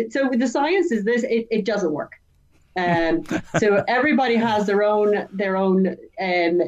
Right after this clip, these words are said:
Speaker 1: you know, urban myth of what'll kind of ease the symptoms the next day. Um, the reality is you can't undo the damage. So the stress that overindulgence of alcohol does on things such as our heart, our liver, we can't detox that the next day,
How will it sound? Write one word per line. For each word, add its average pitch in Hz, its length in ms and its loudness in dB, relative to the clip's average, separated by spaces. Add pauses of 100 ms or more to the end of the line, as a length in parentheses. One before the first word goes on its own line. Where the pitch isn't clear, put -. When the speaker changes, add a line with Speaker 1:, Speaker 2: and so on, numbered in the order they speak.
Speaker 1:
you 202 140 0
know, 175 300 0 (480)
urban 220 360 4
myth 196 240 0
of 180 140 -2
what'll 185 280 0
kind 180 160 -2
of 247 120 0
ease 220 340 0
the 180 80 -6
symptoms 196 480 -2
the 175 100 -2
next 175 300 -6
day. 196 460 0 (420)
Um, 202 180 2
the 202 120 2
reality 214 460 2
is 190 120 0
you 190 100 -4
can't 262 400 -2
undo 214 260 2
the 175 100 -2
damage. 160 600 -6
So 180 240 2
the 175 80 0
stress 226 720 -2 (120)
that 190 280 0
overindulgence 185 720 2
of 170 140 0
alcohol 170 320 0
does 180 300 0 (340)
on 175 160 -2
things 185 300 2
such 175 320 -2
as 156 200 0
our 165 160 0
heart, 214 400 0 (120)
our 160 140 2
liver, 190 400 0 (640)
we 196 140 -2
can't 202 400 -2
detox 180 480 -2
that 165 220 0
the 170 60 0
next 165 360 -2
day, 175 320 0